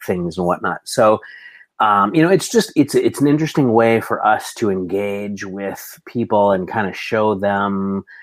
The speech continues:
uh, the kind of feel, the, the, the flavor that we're sort of going for. Um, you know, I mean,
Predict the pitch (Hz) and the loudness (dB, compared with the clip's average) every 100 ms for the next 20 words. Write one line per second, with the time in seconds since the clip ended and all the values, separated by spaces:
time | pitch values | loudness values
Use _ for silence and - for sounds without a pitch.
0 | - - _ - 95 92 92 101 - 120 | -20 -20 _ -4 -2 -4 -6 -6 -4 -4
1 | - - 147 139 135 135 131 131 131 131 | -4 -2 4 4 6 6 6 6 4 2
2 | 123 104 98 95 107 101 92 - - 120 | 0 -2 0 -2 -4 -4 -6 -10 -10 -10
3 | 107 - 110 113 120 120 110 107 - 104 | -8 -4 -2 0 2 2 2 -2 -4 -4
4 | 95 101 104 104 - 95 95 92 - - | -2 0 0 -2 -6 -4 -2 -2 -4 -14
5 | - - _ - 98 92 92 98 _ - | -20 -20 _ -4 -2 -2 -8 -14 _ -8
6 | 117 95 92 - _ _ _ _ _ _ | -6 -4 -8 -14 _ _ _ _ _ _
7 | _ _ - 123 120 113 120 | _ _ -2 2 2 2 -4